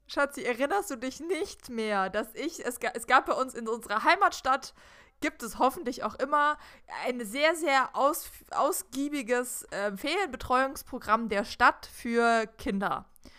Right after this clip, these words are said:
Und da kann man sich wirklich bei unterschiedlichsten Dingen, meistens für eine sehr, sehr kleine Tagesgebühr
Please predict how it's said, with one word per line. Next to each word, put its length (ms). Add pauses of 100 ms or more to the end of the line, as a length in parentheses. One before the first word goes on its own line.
(280)
Und 80
da 60
kann 180
man 140
sich 200
wirklich 340
bei 340
unterschiedlichsten 760
Dingen, 320
meistens 380
für 100
eine 200
sehr, 220
sehr 160
kleine 460
Tagesgebühr 1080